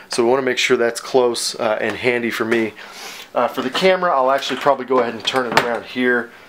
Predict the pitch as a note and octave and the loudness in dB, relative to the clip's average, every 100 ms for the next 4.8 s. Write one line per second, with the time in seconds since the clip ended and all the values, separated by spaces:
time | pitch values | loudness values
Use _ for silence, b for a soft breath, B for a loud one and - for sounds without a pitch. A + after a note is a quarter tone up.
0 | B B B - B2 - A2+ A#2+ A2+ A2 | B B B -6 -2 0 0 0 -2 0
1 | - A2 G#2+ A2 A2+ A#2 G#2+ A2 G#2+ G#2+ | -2 -2 -2 -4 0 0 0 0 2 2
2 | G#2+ A2 G2+ A2+ A#2+ F3+ F#3+ D#3 D#3 C#3+ | 2 0 -2 -2 2 4 4 0 2 0
3 | C3 A#2+ A#2+ - A#2 G#2+ A#2 A2+ A#2 - | 0 0 0 2 0 2 2 2 2 2
4 | A#2 A2+ A2 G#2+ A2+ G2+ F#2+ - | 2 2 2 -2 -8 -8 -10 -12